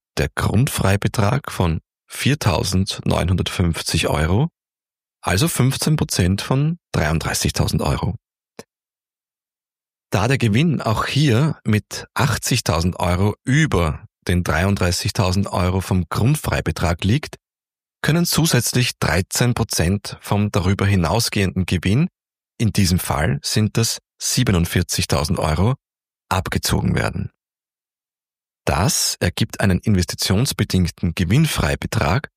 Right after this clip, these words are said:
von sechstausendeinhundertzehn Euro. Diesen Betrag kann der Arzt in begünstigte Wertpapiere investieren, um den Gewinnfreibetrag voll auszunutzen.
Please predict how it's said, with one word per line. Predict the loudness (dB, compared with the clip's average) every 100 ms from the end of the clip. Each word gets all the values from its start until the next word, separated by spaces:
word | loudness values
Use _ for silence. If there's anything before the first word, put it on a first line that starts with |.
| _ _ _ -6
von | -2 0
sechstausendeinhundertzehn | 0 -2 -2 -2 0 -2 -2 -4 -2 -2 -2 -2 0 0 -2
Euro. | -2 -2 -2 -4 -8 _ _ _ _ _ _ _ 0
Diesen | 0 0
Betrag | 0 0 2 0 -4 -14 _ -2
kann | 0
der | 0 0
Arzt | -2 -2 -2
in | 0 0
begünstigte | 0 2 0 0 -4 0 2
Wertpapiere | 2 0 0 2 2
investieren, | 0 0 0 0 -2 -2 -4 -10 _ _ _ _
um | 0
den | 2 2
Gewinnfreibetrag | 2 2 0 0 -2 -2 -2 0 -2 -4 _ _ -12
voll | -6 -2 0 0 -2
auszunutzen. | -4 -4 -4 -2 -2 -2 -4 -4 -6